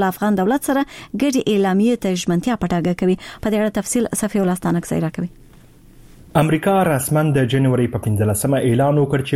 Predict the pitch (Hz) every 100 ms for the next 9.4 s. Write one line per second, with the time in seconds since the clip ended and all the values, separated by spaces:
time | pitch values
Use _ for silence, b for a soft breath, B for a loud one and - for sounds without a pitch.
0 | 135 117 131 131 135 156 147 147 135 120
1 | 110 113 113 107 - 143 147 - 120 127
2 | 147 175 123 110 104 110 107 104 - 107
3 | 104 - B B B B 139 135 151 151
4 | 147 160 156 135 127 120 127 143 139 139
5 | - 139 147 135 135 135 143 135 127 143
6 | 135 117 156 139 139 139 131 113 117 110
7 | 143 131 131 120 107 110 131 127 123 120
8 | 131 131 117 - 147 143 139 160 - -
9 | 117 107 104 104